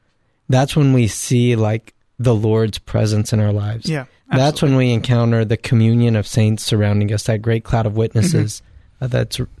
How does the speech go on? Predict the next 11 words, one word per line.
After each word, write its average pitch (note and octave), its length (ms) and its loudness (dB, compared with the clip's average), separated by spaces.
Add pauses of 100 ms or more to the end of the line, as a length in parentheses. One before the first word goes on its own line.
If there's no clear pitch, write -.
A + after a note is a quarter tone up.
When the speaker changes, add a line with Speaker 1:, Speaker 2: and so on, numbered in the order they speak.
Speaker 1:
talked B2 280 -2
about A#2+ 240 -2
in G#2 60 2
Hebrews. A2 440 0 (320)
Speaker 2:
Yeah. C#3 200 -8 (240)
Speaker 1:
And B2+ 380 0 (540)
we C#3+ 360 0
refuse C#3 1080 0
as A#2 220 0
a G#2+ 60 0
culture, A#2+ 680 0